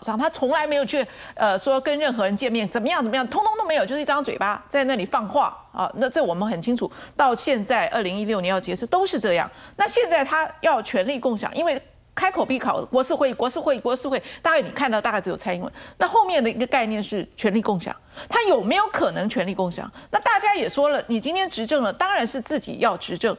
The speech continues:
那那个权力共享之间，还有你刚刚讲的这些，他到底那个程度要做到哪里？他如果要执政，他要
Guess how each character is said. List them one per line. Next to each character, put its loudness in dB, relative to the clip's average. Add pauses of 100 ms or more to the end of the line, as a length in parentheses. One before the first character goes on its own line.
(220)
那 4 (240)
那 4
个 4
权 0
力 0
共 2
享 -4 (140)
之 -4
间， 0
还 2
有 4
你 -2
刚 2
刚 2
讲 -4
的 -8
这 -4
些， -2 (400)
他 -2
到 4
底 -2 (440)
那 0
个 2
程 0
度 2
要 2
做 -2
到 0
哪 -2
里？ -8 (380)
他 2
如 4
果 4
要 2
执 -4
政， 2 (380)
他 2
要 4